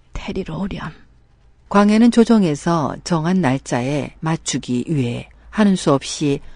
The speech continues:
Speaker 2: 어머니가 원하는 대로 해주고는 아내와 둘이 길을 떠났습니다. 그들이 홍강 나루터에 도착했을 때 유홍과 이표라는 두 뱃사공이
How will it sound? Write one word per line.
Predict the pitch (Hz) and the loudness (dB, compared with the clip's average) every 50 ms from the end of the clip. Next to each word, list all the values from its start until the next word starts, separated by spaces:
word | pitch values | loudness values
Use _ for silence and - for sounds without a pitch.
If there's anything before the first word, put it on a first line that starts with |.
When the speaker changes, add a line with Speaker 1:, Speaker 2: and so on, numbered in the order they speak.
| - - - | -20 -16 0
Speaker 2:
어머니가 | - 170 170 170 165 165 165 156 147 160 165 160 | 2 2 2 4 2 0 -2 -2 0 0 0 0
원하는 | - 170 175 180 180 185 190 185 180 | 2 2 2 4 4 4 2 2 2
대로 | 160 139 127 135 139 135 | 2 2 2 0 0 0
해주고는 | 147 160 139 - 131 - 110 113 139 147 127 - - - - - - | 0 -2 -2 -2 -4 -2 -2 -2 0 -2 -4 -6 -8 -14 -20 -20 -10
아내와 | _ - 151 156 156 147 151 160 160 | _ -2 -2 0 0 0 0 0 0
둘이 | - - 175 147 139 131 131 131 120 82 - - | 0 -2 -2 -2 0 0 0 0 -2 -2 -6 -12
길을 | - - 156 135 131 123 113 101 - | -4 -4 -2 0 0 0 -2 -4 -6
떠났습니다. | _ - 147 147 151 147 - - 160 160 151 151 143 - 117 117 117 117 123 - _ _ _ - - - _ _ _ _ _ _ _ _ _ _ _ _ _ - - - - - - - - - - - - - - - - - - - - - - - - - - - - - - - - - - - - - - - - - - - - - - - - - - - - - - - | _ -6 -4 -4 -4 -4 -4 -2 -2 0 0 0 -2 -4 -6 -8 -8 -10 -14 -16 _ _ _ -20 -20 -20 _ _ _ _ _ _ _ _ _ _ _ _ _ -20 -20 -20 -20 -20 -18 -16 -16 -14 -14 -14 -14 -14 -14 -14 -14 -14 -14 -14 -16 -16 -16 -16 -18 -18 -20 -20 -20 -20 -20 -20 -20 -20 -20 -20 -20 -20 -20 -20 -20 -20 -20 -20 -20 -20 -20 -20 -20 -20 -20 -20 -20 -20 -20 2
그들이 | - 202 185 190 185 208 208 | 4 6 6 8 6 6 2
홍강 | 196 214 220 202 190 185 185 180 180 180 160 | 4 4 2 2 2 2 2 2 2 0 0
나루터에 | 156 160 160 160 156 147 - - 147 139 147 156 | 0 0 0 0 -2 -4 -2 -2 0 0 0 0
도착했을 | - 160 147 - - 160 151 151 143 - - - 131 - - - | -2 -6 -8 -6 -6 -6 -4 -4 -4 -6 -4 -8 -8 -8 -6 -4
때 | 127 123 123 123 - - - - - - - | -4 -4 -4 -6 -12 -18 -20 -20 -18 -6 4
유홍과 | 196 190 185 180 185 185 180 175 175 175 190 196 185 - | 6 6 8 8 6 4 2 0 0 2 2 2 2 2
이표라는 | - 196 196 - - - 220 220 202 185 156 127 135 175 180 147 117 - - - - | 2 0 0 0 0 2 2 4 4 4 2 2 2 0 0 -2 -4 -8 -12 -16 -2
두 | - 208 226 226 | 2 4 4 4
뱃사공이 | - - 180 190 190 - - 214 196 190 170 147 135 127 120 117 120 | 2 2 0 0 0 0 2 2 2 4 2 2 0 2 0 -2 -4